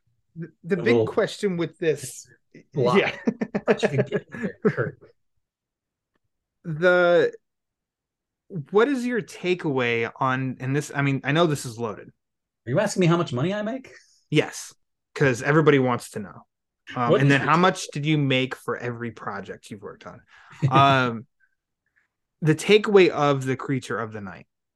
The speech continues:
Speaker 1: Like, what, where did you fall after you read it, thought about it, reread it for this show? Like, what is your, what is The Creature of the Night?
Speaker 2: Um,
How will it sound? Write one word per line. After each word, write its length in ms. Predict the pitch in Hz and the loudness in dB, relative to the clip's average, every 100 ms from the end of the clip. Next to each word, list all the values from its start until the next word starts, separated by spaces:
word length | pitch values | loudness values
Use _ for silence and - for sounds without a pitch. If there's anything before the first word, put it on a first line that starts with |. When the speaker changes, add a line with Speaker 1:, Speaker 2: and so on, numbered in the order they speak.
| _ _ _ _ 139 | _ _ _ _ -4
Speaker 1:
Like, 160 | 135 | -2
what, 340 | 143 147 185 - | 2 4 4 4
where 260 | 160 180 | 2 4
did 160 | 208 165 | 2 0
you 100 | 175 | -4
fall 260 | - 139 120 | -2 -2 -2
after 440 | 123 127 147 139 | -4 -4 -2 -2
you 720 | 127 113 131 147 139 135 127 - _ - | -2 -6 -4 0 0 -2 -6 -14 _ -12
read 260 | 127 151 | 0 2
it, 300 | 151 139 117 - | 2 0 -4 -4
thought 200 | 151 135 | 0 0
about 300 | 131 120 113 | 0 -4 -4
it, 160 | 113 - _ _ _ _ _ _ | -6 -10 _ _ _ _ _ _
reread 480 | 139 131 160 151 143 | -10 -2 2 4 4
it 200 | 135 131 | 4 0
for 120 | 139 | -8
this 240 | 120 131 131 | -4 -4 -4
show? 360 | - 127 120 | -2 0 0
Like, 240 | 120 113 - | -2 -4 -6
what 440 | 135 131 127 147 | -6 -2 2 4
is 220 | 165 143 | 4 0
your, 520 | 147 147 139 131 123 - _ _ _ | 0 4 4 2 -2 -8 _ _ _
what 480 | 127 113 131 135 135 | -14 -4 0 0 -2
is 640 | 123 123 113 104 - - _ _ | -6 -6 -6 -10 -14 -16 _ _
The 120 | 135 | -8
Creature 360 | 131 131 117 117 | -4 -4 -4 -4
of 100 | 104 | -6
the 60 | 107 | -8
Night? 280 | 101 92 _ _ _ _ _ _ _ _ _ _ _ _ _ _ _ _ _ _ - | -12 -14 _ _ _ _ _ _ _ _ _ _ _ _ _ _ _ _ _ _ -2
Speaker 2:
Um, 400 | 170 170 165 | 2 2 0